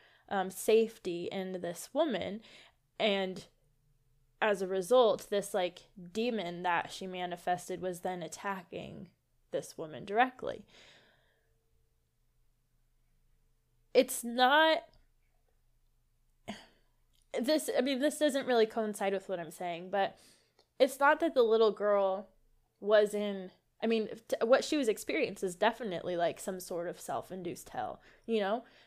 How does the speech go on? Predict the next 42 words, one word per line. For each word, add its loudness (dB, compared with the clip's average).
But 4
it's 2
not 0
because 2
she -6
did 6
anything -8
wrong. 0
It's -2
because 2
there 6
was 6
a 0
lot 2
of -2
heavy 2
energy -2
that -4
she -12
couldn't -8
process. -2
She -8
didn't -2
have 2
the 2
tools 0
to -6
process -4
it. -2
She -10
didn't -6
know -2
what 2
was -2
going -4
on. -4
She -4
just 2
felt 4
like 2
the 0
worst -4